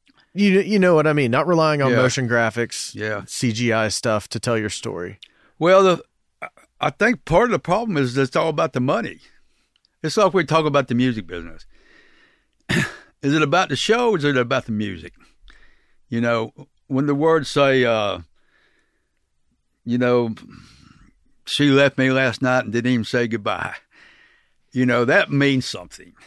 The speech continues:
Speaker 2: you know, those words. Everybody feels that. They almost know that feeling, what it's like to break up with your girlfriend. You know, lots of people know what that's like.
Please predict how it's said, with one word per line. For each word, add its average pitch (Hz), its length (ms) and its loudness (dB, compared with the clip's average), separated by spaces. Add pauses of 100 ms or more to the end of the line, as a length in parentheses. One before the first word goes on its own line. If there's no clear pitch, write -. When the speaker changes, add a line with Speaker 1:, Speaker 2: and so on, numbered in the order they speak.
(260)
Speaker 2:
you 110 100 -8
know, 101 160 -8
those 98 240 -8
words. 95 640 -10 (180)
Everybody 147 540 2
feels 107 460 -4
that. 82 280 -12
They 127 160 0
almost 147 460 2
know 135 260 4
that 120 300 0
feeling, 107 360 -6
what 110 160 -2
it's - 160 -6
like 123 560 -2 (380)
to 117 100 -6
break 120 300 0
up 117 160 0
with 104 140 -4
your 101 100 -4
girlfriend. 87 540 -8 (840)
You 110 140 -6
know, 92 200 -6
lots 131 360 -2
of - 80 -10
people 104 240 -6
know 90 180 -8
what 85 200 -14
that's 87 220 -12
like. - 120 -20